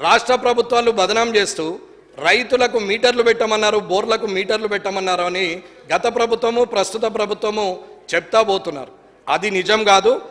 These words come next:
స్మార్ట్ మీటర్లు పెట్టమన్నది ఉదయ్ స్కీమ్ కింద నిజమే క-, ప్రభుత్వం కానీ కేంద్ర ప్రభుత్వం కానీ ఒకవేళ ఉచితంగానే రైతులకు ఇవ్వాలని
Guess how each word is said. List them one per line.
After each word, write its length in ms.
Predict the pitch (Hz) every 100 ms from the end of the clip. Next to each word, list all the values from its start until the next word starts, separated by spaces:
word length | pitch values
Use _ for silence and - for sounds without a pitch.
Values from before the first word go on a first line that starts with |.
| - -
స్మార్ట్ 380 | - 190 240 254
మీటర్లు 380 | 247 247 247
పెట్టమన్నది 540 | 226 202 233 233 226 226
ఉదయ్ 280 | 196 226 220
స్కీమ్ 280 | 220 226
కింద 220 | 220 220 214 202 190 - - 135
నిజమే 440 | 165 196 233 233
క-, 180 | 190 190
ప్రభుత్వం 580 | - 165 190 214 220 202
కానీ 240 | 180 190
కేంద్ర 360 | 190 175 208 214
ప్రభుత్వం 520 | 202 190 185 170 151
కానీ 360 | 139 139 240 - - _ -
ఒకవేళ 720 | 190 233 226 208 190 175 147 - - - - 151
ఉచితంగానే 680 | 190 240 254 254 247 247
రైతులకు 500 | 233 208 226 247 240 214
ఇవ్వాలని 600 | 214 226 226 226 202